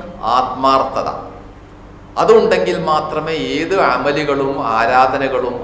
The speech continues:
അള്ളാഹു സ്വീകരിക്കുകയും ചെയ്യുകയുള്ളൂ. ആ രൂപത്തിൽ അള്ളാഹു എൻ്റേത് മാത്രമാണ്, എൻ്റെ കൂടെ എപ്പോഴും ഉണ്ടായിരിക്കും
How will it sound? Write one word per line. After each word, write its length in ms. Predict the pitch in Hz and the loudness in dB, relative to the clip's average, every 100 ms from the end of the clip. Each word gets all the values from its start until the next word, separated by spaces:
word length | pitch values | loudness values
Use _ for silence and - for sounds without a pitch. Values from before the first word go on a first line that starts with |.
| 98 | -8
അള്ളാഹു 420 | 107 110 113 113 110 - | -6 0 2 2 -4 -10
സ്വീകരിക്കുകയും 960 | 92 98 98 104 101 101 98 95 90 90 | -12 -12 -10 -10 -10 -12 -12 -12 -14 -12
ചെയ്യുകയുള്ളൂ. 720 | 78 78 80 78 76 - - - - - - - - - 160 | -12 -12 -12 -12 -14 -14 -16 -18 -20 -20 -20 -20 -10 -2 4
ആ 20 | 220 190 | 4 4
രൂപത്തിൽ 540 | 185 190 202 - 147 104 - - - - 110 | 2 2 0 0 -2 -4 -8 -12 -16 -8 -8
അള്ളാഹു 560 | 113 135 151 156 160 175 175 - 123 | -4 4 8 8 6 0 -2 -4 -2
എൻ്റേത് 500 | 123 135 143 165 165 156 123 | -2 -2 0 0 0 2 2
മാത്രമാണ്, 760 | 123 - - 151 139 107 98 76 - - - - - - - 117 | 2 2 2 2 4 0 0 -6 -12 -16 -20 -20 -20 -18 -8 -6
എൻ്റെ 240 | 131 170 - | 0 0 0
കൂടെ 300 | 131 139 160 139 123 | -4 0 0 2 -2
എപ്പോഴും 420 | - 165 196 214 151 | -2 2 6 6 4
ഉണ്ടായിരിക്കും 800 | 139 135 131 131 131 117 - 92 | 0 0 2 2 -2 -6 -10 -12